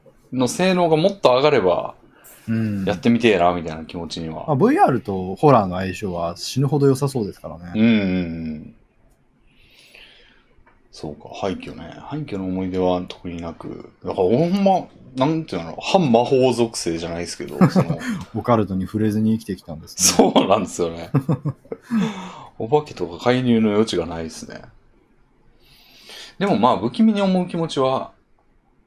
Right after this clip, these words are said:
Speaker 1: あるから、そういうの、目覚まし時計とかあったらめっちゃ怖ってなるし、目覚まし時計じゃない、
Speaker 2: <laughs>
Speaker 1: 置き時計か。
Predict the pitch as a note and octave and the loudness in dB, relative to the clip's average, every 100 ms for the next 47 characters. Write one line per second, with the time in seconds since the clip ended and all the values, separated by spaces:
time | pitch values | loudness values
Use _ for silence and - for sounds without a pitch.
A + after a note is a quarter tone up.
0 | _ F#2 F#2+ G2+ F2 E2 E2 - - D3 | _ -2 -2 -2 -4 -4 -8 -10 -2 0
1 | B2 F#2+ G#2+ C3+ C#3+ D3 D#3+ D#3 A2+ E2+ | 0 0 2 2 2 0 -2 -2 -4 -4
2 | E2+ F2 E2+ E2 - - F#2 G2 - F2 | -6 -6 -8 -10 -12 0 0 0 -2 -10
3 | D#2+ - - - _ G2 F#2 G#2 B2+ A#2 | -12 -14 -18 -20 _ -6 -2 0 4 4
4 | C#3+ C#3+ C#3 A2 C3 A#2 - - - | 4 2 2 2 2 0 0 -8 -12